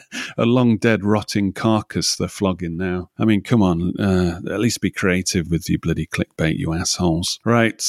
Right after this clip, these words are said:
uh, three points. Safe standing is up and running in England for the first time, uh, in thirty-three years, uh, when Chelsea hosted Liverpool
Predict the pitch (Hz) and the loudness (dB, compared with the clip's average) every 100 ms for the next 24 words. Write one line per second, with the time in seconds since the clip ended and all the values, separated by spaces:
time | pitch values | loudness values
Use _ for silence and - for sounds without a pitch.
0 | 117 107 104 95 - - 117 92 - 98 | 2 4 2 -2 -8 -2 0 0 -2 0
1 | 92 - - - - - - 135 - 123 | -2 -2 -2 0 0 2 2 2 2 4
2 | 165 113 87 80 - 90 - 127 123 - | 4 4 2 0 -2 -2 -2 -2 -4 -2
3 | 117 113 104 117 139 92 90 98 101 107 | 0 2 4 4 4 2 0 0 2 4
4 | 110 107 107 - 123 117 - 120 117 117 | 2 2 0 2 2 2 0 4 4 4
5 | 113 117 117 117 113 _ 131 120 120 113 | 4 4 4 4 2 _ 0 4 4 4
6 | - 127 - 120 127 117 120 147 85 90 | 4 4 2 0 2 4 6 6 4 2
7 | - - 110 107 - 104 98 117 107 - | 2 4 4 2 2 -2 0 0 0 2
8 | 98 104 101 - 95 98 101 98 - 123 | 2 2 0 0 0 0 0 -2 0 0
9 | 143 | 0